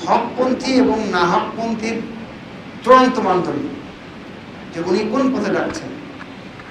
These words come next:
ওনার ভিতরে শিরিক আছে কিনা, ওনার ভিতরে বিদআত আছে কিনা। আর এই চেনার জন্য আপনাকে আগে জ্ঞানী হতে হবে।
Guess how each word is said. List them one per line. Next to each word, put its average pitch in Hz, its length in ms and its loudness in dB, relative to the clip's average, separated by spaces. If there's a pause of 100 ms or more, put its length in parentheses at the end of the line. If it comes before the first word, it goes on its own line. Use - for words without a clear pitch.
(120)
ওনার 175 180 2
ভিতরে 202 220 2
শিরিক 214 280 0
আছে 180 220 2
কিনা, - 240 -6 (600)
ওনার 202 180 4
ভিতরে 214 280 4
বিদআত 226 300 4
আছে 180 240 0
কিনা। 151 240 -6 (480)
আর 190 260 8 (720)
এই 247 440 6
চেনার 277 320 6
জন্য 269 200 4
আপনাকে 220 420 6
আগে 254 180 6
জ্ঞানী 190 300 4
হতে 170 220 0
হবে। - 220 -6